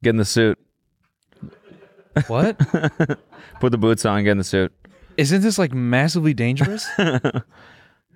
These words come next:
Speaker 1: One of those, one of the most dangerous jobs on earth, actually.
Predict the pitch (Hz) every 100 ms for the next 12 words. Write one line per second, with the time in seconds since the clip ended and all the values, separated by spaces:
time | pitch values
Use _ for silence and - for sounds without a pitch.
0 | _ - 90 87 90 - - 85 92 90
1 | 101 95 98 95 - 98 101 95 90 80
2 | 80 - 90